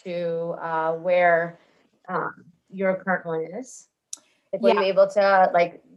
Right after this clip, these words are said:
Speaker 1: w-, was it easy enough for your patients to kind of follow you over there?
Speaker 2: Yeah, it was,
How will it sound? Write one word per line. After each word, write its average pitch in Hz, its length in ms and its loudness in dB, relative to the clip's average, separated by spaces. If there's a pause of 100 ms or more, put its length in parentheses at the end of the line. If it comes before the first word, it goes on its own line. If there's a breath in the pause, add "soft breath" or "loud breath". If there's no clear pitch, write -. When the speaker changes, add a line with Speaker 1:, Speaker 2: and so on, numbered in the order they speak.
(140)
Speaker 1:
w-, 180 260 4
was 185 140 0
it 202 140 0
easy 202 220 -4
enough 180 240 2
for 185 80 -2
your 165 120 -4
patients 165 360 -12
to 180 80 -14
kind 160 160 -8
of 160 80 -12
follow 160 260 -6
you - 160 -12
over - 220 -10
there? - 300 -20 (380)
Speaker 2:
Yeah, 220 220 2 (100)
it 262 100 4
was, 254 340 0